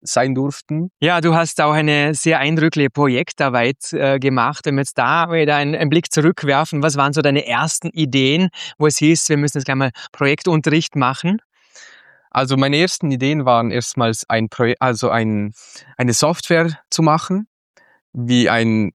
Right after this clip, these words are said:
Speaker 1: Videospiel, sage ich jetzt, über eine Software, die wir in der Schule mal hatten. Und dann irgendwann hab-, hatten andere Leute eine Idee über Fitness und dann wollte ich wie, wie dazusteigen, aber sie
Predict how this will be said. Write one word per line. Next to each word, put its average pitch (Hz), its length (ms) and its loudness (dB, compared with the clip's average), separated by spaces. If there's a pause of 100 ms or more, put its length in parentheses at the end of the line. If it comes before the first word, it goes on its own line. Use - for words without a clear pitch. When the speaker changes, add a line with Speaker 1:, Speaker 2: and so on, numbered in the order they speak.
Speaker 1:
Videospiel, 131 600 0
sage 117 260 0
ich 123 80 -2
jetzt, - 380 -2
über 113 200 -2
eine 107 640 0
Software, - 420 -2
die 127 120 0
wir 127 80 2
in 123 100 0
der 120 60 -2
Schule 131 240 0
mal 123 160 0
hatten. 160 360 0 (360)
Und 127 680 2 (100)
dann 123 440 0 (500)
irgendwann 143 480 2 (280)
hab-, 131 360 -2
hatten 131 260 -2
andere 170 300 4
Leute 135 340 0
eine 123 100 0
Idee 117 420 0
über 120 200 -4
Fitness 110 520 -4
und 85 180 -6
dann 123 300 0
wollte 135 360 0
ich 127 240 -2
wie, 127 520 4 (280)
wie 113 500 0
dazusteigen, 117 760 0
aber 123 140 0
sie 131 160 2